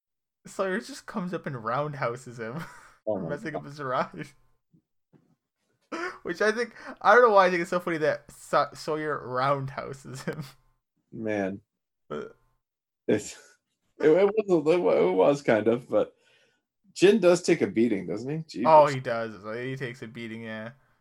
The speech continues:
Speaker 1: So,
Speaker 2: Yeah.
Speaker 1: so, so he just captures Jin here.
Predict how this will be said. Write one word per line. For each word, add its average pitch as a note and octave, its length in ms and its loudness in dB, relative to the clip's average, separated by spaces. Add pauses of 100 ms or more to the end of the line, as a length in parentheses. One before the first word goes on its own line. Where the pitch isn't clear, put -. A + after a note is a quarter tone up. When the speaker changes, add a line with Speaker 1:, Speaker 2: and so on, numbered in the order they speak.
(260)
Speaker 1:
So, A#2+ 280 -6 (880)
Speaker 2:
Yeah. - 60 -20
Speaker 1:
so, C#3 180 -10 (320)
so D#3 220 -6
he C#3 80 -6
just C3 160 -14
captures A#2 440 -10
Jin G#2+ 320 -18
here. A#2+ 240 -18